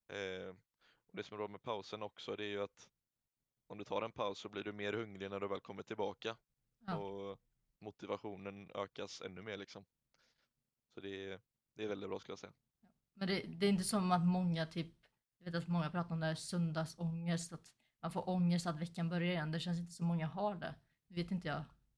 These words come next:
Speaker 2: om många har det i klassen, men det känns
Speaker 1: Nej.
Speaker 2: att man liksom vill
Speaker 1: Det skulle
Speaker 2: starta.
Speaker 1: Ja, nej, det jag skulle, alltså, det som jag säger är väl att jag har ju haft ångest i sk-, tidigare skolor man gått på,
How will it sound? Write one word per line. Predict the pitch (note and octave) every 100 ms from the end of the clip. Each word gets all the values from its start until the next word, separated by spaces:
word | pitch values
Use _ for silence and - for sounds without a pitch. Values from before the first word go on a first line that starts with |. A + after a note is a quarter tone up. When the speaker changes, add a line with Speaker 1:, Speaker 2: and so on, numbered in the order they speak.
| _ _ _
Speaker 2:
om | E3+
många | D#3+ D#3+
har | D#3+
det | E3+
i |
klassen, | D#3+ D3 - F3
men | D#3
det |
känns | - C#3
Speaker 1:
Nej. | A#2+ A#2+
Speaker 2:
att | B2+ - _ _ _ _ _ _ _ _ _ _ _ _
man | - F3+
liksom | E3+ F3
vill | E3+
Speaker 1:
Det | E3+
skulle | E3+ A#2
Speaker 2:
starta. | - E3 D#3 F#3 F3+ - _ _ _ _ _ _
Speaker 1:
Ja, | - A2+ A#2
nej, | D#2 A2+
det |
jag | B2
skulle, | A2+ B2
alltså, | A#2 - - A#2+
det | A#2+
som | - A2+
jag | A#2+
säger | - C3+ G#2
är | G#2
väl | G2+
att | G2+ - - _ _ _ _ _ _ _ _ _ _ _ _ _ _ _ _ _
jag | G2+ A#2
har | B2+
ju |
haft | C3 G#2+
ångest | - G2+ F#2+ - -
i |
sk-, | G2 -
tidigare | - G#2+ F#2+
skolor | G#2 D3 G2+
man | G2 G2
gått | F#2+
på, | - F#2